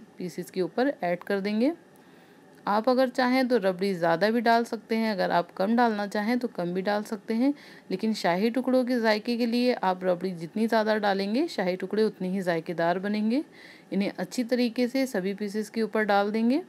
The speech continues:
अगर आप इस तरीके से शाही टुकड़े बनाएंगे तो आपके शाही टुकड़े बहुत ही अच्छे और बहुत ही परफेक्ट बनेंगे। यहाँ पर सिल्वर पेपर लगाया है,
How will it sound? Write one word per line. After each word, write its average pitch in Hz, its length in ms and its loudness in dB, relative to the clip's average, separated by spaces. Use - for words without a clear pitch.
अगर 208 240 4
आप 214 200 4
इस 240 180 -6
तरीके 254 340 2
से 254 120 -2
शाही 247 280 0
टुकड़े 247 300 2
बनाएंगे 240 420 2
तो 240 120 0
आपके 202 240 0
शाही 190 260 -2
टुकड़े 214 340 -2
बहुत 180 320 -2
ही 196 80 0
अच्छे 180 260 -2
और 247 120 4
बहुत 175 300 -4
ही 196 60 -4
परफेक्ट 170 440 -2
बनेंगे। 160 440 -4
यहाँ 185 220 0
पर 208 300 -2
सिल्वर 185 340 -2
पेपर 240 320 0
लगाया 233 420 2
है, 240 220 0